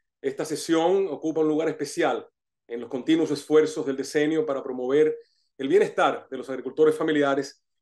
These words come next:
y mejorar la sostenibilidad de los sistemas agroalimentarios. Como todos sabemos, el decenio promueve mejores políticas públicas para apoyar la agricultura familiar, para garantizar la seguridad alimentaria sin dejar a nadie atrás,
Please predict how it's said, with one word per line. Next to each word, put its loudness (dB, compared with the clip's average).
y -8
mejorar 2
la -4
sostenibilidad -2
de -4
los -10
sistemas -6
agroalimentarios. -4
Como -8
todos 4
sabemos, 2
el -2
decenio -2
promueve -2
mejores -2
políticas 0
públicas -2
para -6
apoyar 0
la 2
agricultura -2
familiar, 0
para -6
garantizar -2
la -8
seguridad 0
alimentaria 0
sin -10
dejar -4
a -2
nadie 2
atrás, -4